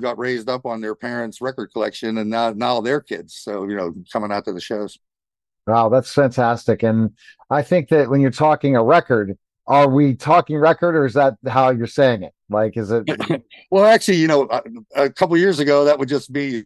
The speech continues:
Speaker 1: something I said because it was, everything was digital and C D. But now vinyl's a, a, a big thing. We have, uh, we're gonna do a pretty big run of vinyl, uh, hundred and eighty gram purple vinyl, you know, in, in the full album size. So, uh,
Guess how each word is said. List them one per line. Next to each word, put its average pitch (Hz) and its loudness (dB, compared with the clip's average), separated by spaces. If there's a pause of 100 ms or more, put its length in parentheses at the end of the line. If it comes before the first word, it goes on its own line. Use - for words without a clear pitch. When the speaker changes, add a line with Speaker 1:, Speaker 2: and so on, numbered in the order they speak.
(100)
Speaker 1:
something 135 -8
I 123 -10
said 147 -8
because 117 -10
it 117 -10
was, 117 -8
everything 123 -6
was 107 -8
digital 120 -6
and 110 -8
C 120 -10
D. 127 -6 (540)
But 131 -2
now 160 0
vinyl's 131 -2
a, 117 -8 (240)
a, 110 -12 (100)
a 104 -14
big 117 -8
thing. 151 -8
We 110 -6
have, 117 -6
uh, 110 -6
we're 120 -10
gonna 127 -8
do 127 -4
a 120 -6
pretty 131 -10
big 120 -8
run 123 -6
of 113 -10
vinyl, 123 -8 (600)
uh, 104 -6
hundred 120 -6
and - -10
eighty 120 -6
gram 120 -8 (680)
purple 139 -2
vinyl, 123 -6
you 117 -10
know, 110 -6
in, 110 -10
in 110 -10
the 101 -12 (100)
full 123 -6
album 113 -6
size. 123 -6
So, 110 -8
uh, 110 -8